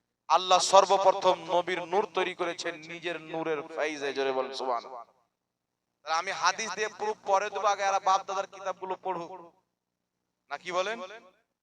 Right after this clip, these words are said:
হাদিস কোরআন তো হচ্ছে সমুদ্র, সমুদ্র পরে যে আগে পুকুরটা দেখো, বাপ দাদার কিতাব পড়ো। না কি বলেন?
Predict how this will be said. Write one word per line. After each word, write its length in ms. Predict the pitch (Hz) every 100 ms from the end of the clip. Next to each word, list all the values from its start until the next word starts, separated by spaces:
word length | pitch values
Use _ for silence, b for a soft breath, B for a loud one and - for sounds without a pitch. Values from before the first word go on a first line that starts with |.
| _
হাদিস 440 | - 151 175 214 170
কোরআন 220 | 202 208 208
তো 100 | 208
হচ্ছে 240 | 208 214
সমুদ্র, 560 | 208 - 233 202 165 143
সমুদ্র 540 | - 196 214 202 214
পরে 260 | 196 196 208
যে 120 | 196
আগে 220 | 180 190
পুকুরটা 500 | 185 190 190 196 185
দেখো, 320 | 180 175 180 175 _ _ _ _ _ _ _
বাপ 160 | 165 180
দাদার 260 | 190 185
কিতাব 300 | 190 185 180 180
পড়ো। 220 | 175 170
না 100 | 160
কি 140 | 170
বলেন? 220 | 175 233